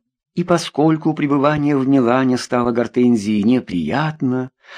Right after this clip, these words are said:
а Мари усердно расписывала ей красоты и прелести Венеции, сестры отправились в город Дожа, оттуда в Сьену и Рим, где стояла такая же невыносимая жара. Так они достигли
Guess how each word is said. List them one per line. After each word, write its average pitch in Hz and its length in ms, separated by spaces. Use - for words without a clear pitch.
а 127 120
Мари 165 400
усердно 139 680
расписывала 107 640
ей 90 240
красоты 131 640
и 117 240
прелести 117 540
Венеции, 113 720
сестры 190 880
отправились 139 680
в 107 100
город 113 380
Дожа, 107 580
оттуда 131 460
в - 60
Сьену 156 520
и 143 180
Рим, 143 440
где 76 300
стояла 131 720
такая 180 560
же 156 100
невыносимая 117 720
жара. 73 380
Так 175 340
они 170 160
достигли 165 720